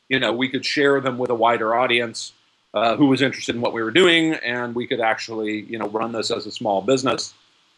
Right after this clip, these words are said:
Uh, and then in two thousand five, we, we released and made the film Call of Cthulhu, and that, uh, was so popular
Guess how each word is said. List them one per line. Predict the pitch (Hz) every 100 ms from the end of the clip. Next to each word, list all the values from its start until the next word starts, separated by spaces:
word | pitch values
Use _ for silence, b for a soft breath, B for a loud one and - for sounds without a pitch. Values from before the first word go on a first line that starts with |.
| b b b _ -
Uh, | 107 107 101 101 104
and | 117 131
then | 131
in | 123
two | 165
thousand | - 117 117
five, | - 131 131 131 123
we, | 120 120 120 _ -
we | 113 107 107
released | 101 120 123 127 -
and | 113
made | 120 113
the | 110
film | 139 120 120
Call | 135 117
of | -
Cthulhu, | - 151 139 135 131 - _ _ _ _ _ _ -
and | - 117 113
that, | 123 127 117 - _ _ -
uh, | 131 113 110 110 104 101 104
was | 123 120
so | - 170 170
popular | - 113 - 113 107 107